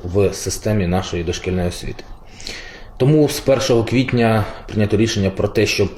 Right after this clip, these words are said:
збільшити надбавку за престижність для вихователів з п'яти до двадцяти відсотків,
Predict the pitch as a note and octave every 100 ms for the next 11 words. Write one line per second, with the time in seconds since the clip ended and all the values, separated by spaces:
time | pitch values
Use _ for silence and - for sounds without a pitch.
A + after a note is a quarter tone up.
0 | - - - F#2 G2 B2+ A#2 - F#2 F2+
1 | G2 G2 G2 F2+ F#2 F#2+ G#2 - C3 B2
2 | G2+ F#2 G2 G2+ F#2+ - E2+ - - A2
3 | A2 G2+ F#2 F#2 - G2 F2 - C#3 -